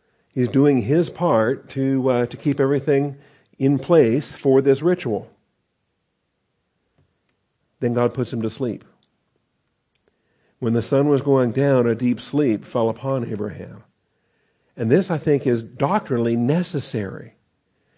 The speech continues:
because the Abrahamic covenant is an unconditional covenant. Man can have no part in it. And no matter how hard you try, no matter how hard you try to stay awake, no matter how,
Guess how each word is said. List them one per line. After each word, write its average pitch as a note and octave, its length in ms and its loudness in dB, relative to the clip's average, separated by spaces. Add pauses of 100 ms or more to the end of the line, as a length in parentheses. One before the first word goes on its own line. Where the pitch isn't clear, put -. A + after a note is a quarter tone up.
(200)
because C3 280 0
the C#3 200 2
Abrahamic F3 480 0
covenant D#3 420 2
is B2 160 -2
an B2+ 80 0
unconditional D#3 720 0
covenant. C#3 440 -2
Man D3 320 0
can D#3 160 -2
have C#3 220 -2
no D3 200 0
part D3+ 300 -4
in D#3 120 -4
it. - 200 -10 (640)
And B2 120 0
no D3 140 8
matter C#3+ 220 6
how D#3 180 2
hard D#3+ 300 2
you D#3+ 100 2
try, D#3 360 -2
no B2+ 120 0
matter B2+ 160 2
how C#3 200 -2
hard D3+ 200 -2
you C#3+ 60 -4
try D3+ 180 -2
to C#3+ 100 0
stay D3+ 260 0
awake, C#3+ 360 2
no B2+ 80 -4
matter A#2+ 220 -2
how, D3 260 -2